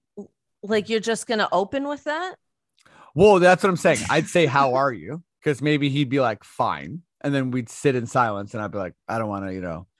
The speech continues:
Speaker 2: mess with this dude while he's texting people." Um, but, you know, if we,
Speaker 1: <laughs>
Speaker 2: if we started chatting and it was, like, chill,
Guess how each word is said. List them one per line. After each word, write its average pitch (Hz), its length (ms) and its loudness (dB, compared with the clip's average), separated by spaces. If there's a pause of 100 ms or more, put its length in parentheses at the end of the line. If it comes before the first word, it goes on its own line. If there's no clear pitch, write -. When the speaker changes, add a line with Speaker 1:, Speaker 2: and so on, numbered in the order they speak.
(220)
Speaker 2:
mess 120 280 -4
with 120 120 -8
this 104 200 -14
dude 104 260 -6
while 95 120 -6
he's 95 140 -10
texting 95 500 -10
people." 95 420 -14 (500)
Um, 123 480 -2
but, 151 300 2
you 202 120 -2
know, 143 280 2
if - 160 0
we, 156 120 -2
Speaker 1:
<laughs> - 500 -10
Speaker 2:
if - 180 -8
we 196 120 4
started 190 400 4
chatting 156 640 2 (140)
and 151 140 -2
it 147 40 -2
was, 139 180 -4
like, 123 240 -4
chill, 135 500 0